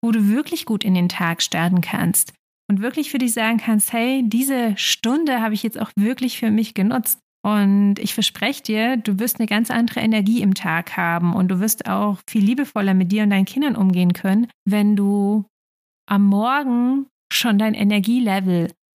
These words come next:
auf ein ganz anderes Niveau hebst. Und vielleicht sagst du dann auch, „Hey,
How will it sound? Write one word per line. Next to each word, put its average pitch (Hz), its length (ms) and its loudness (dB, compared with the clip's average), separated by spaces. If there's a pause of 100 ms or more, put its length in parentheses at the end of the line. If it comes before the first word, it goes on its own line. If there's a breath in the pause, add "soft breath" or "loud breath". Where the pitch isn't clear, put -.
(320)
auf 190 180 0
ein 196 120 2
ganz 185 260 0
anderes 180 520 0
Niveau 160 300 0
hebst. - 520 -6 (260)
Und 226 480 0
vielleicht 302 360 -6
sagst 339 240 -4
du 285 40 -4
dann 262 180 -2
auch, 240 320 -4
„Hey, 277 280 -2